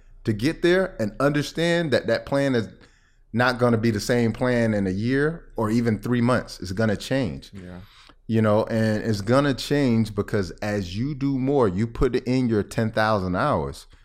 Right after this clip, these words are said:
Speaker 1: What you're going to discover is the ten thousand hours are gonna shorten the, the plan for you.
Speaker 2: Mm-hmm.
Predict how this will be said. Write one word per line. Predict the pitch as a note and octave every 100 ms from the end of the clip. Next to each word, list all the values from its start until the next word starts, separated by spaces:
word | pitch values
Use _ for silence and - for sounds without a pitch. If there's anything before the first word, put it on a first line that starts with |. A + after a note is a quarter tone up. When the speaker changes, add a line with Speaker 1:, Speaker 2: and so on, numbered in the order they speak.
| - - -
Speaker 1:
What | G2 G2
you're | A#2
going | A2 B2 A#2+
to | A2
discover | G2+ F2+ - F#3 D3+ G#2
is | G2 F#2
the | F#2
ten | - C#3+
thousand | C3+ A#2 G#2 G2
hours | A#2 D3 G#2+ F#2+
are |
gonna | F2+ G2+ F#2+
shorten | F2 - - D3+ G#2 G2
the, | F#2+ - _
the | - F#2+
plan | - D#3 F#3+ F#2
for | - E2
you. | A1+ -
Speaker 2:
Mm-hmm. | - G2+ G#2 G#2